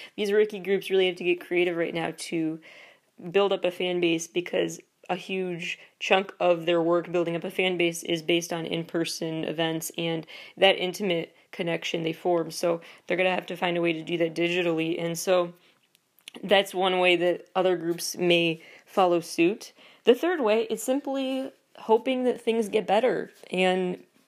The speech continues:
post-, and posting about and promoting actual live physical concerts. So, eh, we talked about Ravi's tour before, and an update, Ravi's solo tour is a world tour, and it was going to start in May,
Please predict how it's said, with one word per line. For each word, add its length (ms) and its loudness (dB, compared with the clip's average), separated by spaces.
post-, 360 0
and 400 2
posting 460 -2
about 360 6
and 340 -2
promoting 540 0
actual 720 -2
live 400 4
physical 500 -2
concerts. 680 -4
So, 400 2
eh, 140 -6
we 120 -2
talked 220 -2
about 180 4
Ravi's 400 0
tour 200 0
before, 420 0
and 380 -2
an 120 -2
update, 580 0
Ravi's 480 4
solo 380 2
tour 480 0
is 220 0
a 80 6
world 320 2
tour, 360 2
and 160 -4
it 260 -4
was 240 2
going 220 0
to 80 0
start 300 0
in 140 0
May, 420 0